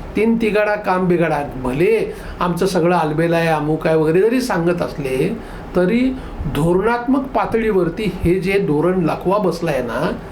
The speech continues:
त्यातनं समस्या निर्माण होत आहेत. त्यामुळं सरकारला आज ना उद्या वेळ लागेल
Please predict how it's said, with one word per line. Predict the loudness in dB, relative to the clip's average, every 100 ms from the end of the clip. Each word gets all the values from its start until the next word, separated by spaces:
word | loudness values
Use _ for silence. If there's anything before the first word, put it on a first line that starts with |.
| -14 -14 -4
त्यातनं | -2 -2 -2 -2
समस्या | 0 -2 -4 -4 -6
निर्माण | -6 -6 -6 -6
होत | -8 -4
आहेत. | -2 -2 -4 -12 -14 -12 -12 -12 -12 -12 -4
त्यामुळं | 0 2 2
सरकारला | 0 0 0 0 0 0 -2 -2 -8 -14 -14 -14 -12 -12 -8 -2
आज | 0 0
ना | 0 0
उद्या | -2 -2 -2
वेळ | 0 0 0
लागेल | -2 -4 -8